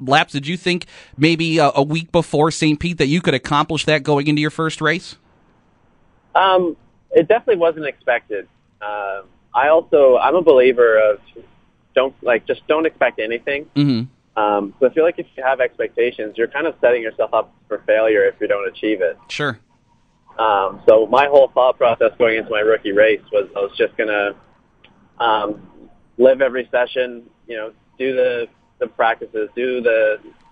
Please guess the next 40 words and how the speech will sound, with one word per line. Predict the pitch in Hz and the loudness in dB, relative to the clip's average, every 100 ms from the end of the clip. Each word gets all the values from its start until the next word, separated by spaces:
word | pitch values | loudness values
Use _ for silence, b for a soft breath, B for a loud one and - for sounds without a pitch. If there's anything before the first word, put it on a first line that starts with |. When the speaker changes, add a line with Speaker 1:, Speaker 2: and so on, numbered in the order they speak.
| _ _ _ - | _ _ _ -8
Speaker 2:
you | 107 | -4
know, | 104 104 _ _ 127 | -2 -4 _ _ -2
debriefs, | 123 113 107 - | 0 0 -2 -4
work | 117 120 123 | -4 -4 -6
on | 117 | -10
the | |
car, | 113 110 107 104 | -6 -2 0 0
just | 101 104 - | -2 -8 -6
kind | 123 | -2
of | 120 101 | -2 0
run | 127 131 | -2 -2
through | - 127 113 | -2 0 2
the, | 110 107 104 - _ _ _ _ - | 2 2 -2 -10 _ _ _ _ -10
the | 113 | -4
things | 135 131 123 | -2 -2 -2
that | 110 | -4
needs | 117 117 - | -4 -6 -8
to | - | -4
be | 110 | -2
done | 117 127 120 | 0 -2 -4
and | 110 127 | -10 -10
kind | 127 | -10
of | 110 123 | -6 -4
take | 120 | -2
it | 113 | -2
step | - 110 | -4 -2
by | 110 101 | -2 -4
step | - 131 | -2 -2
and, | 127 113 | -2 -6
and | 110 110 107 107 _ _ | -10 -10 -10 -16 _ _
just | 131 127 | -4 -2
enjoy | 113 107 110 | -4 0 2
it. | 143 - - _ | 0 -2 -8 _
You | 107 | -12
know, | 104 | -8
you | 113 123 | -6 -2
Speaker 1:
Yeah. | 127 | 0
Speaker 2:
only | 131 | 2
get | 120 120 104 | 0 -2 -2
one | 120 120 117 | -6 -6 -10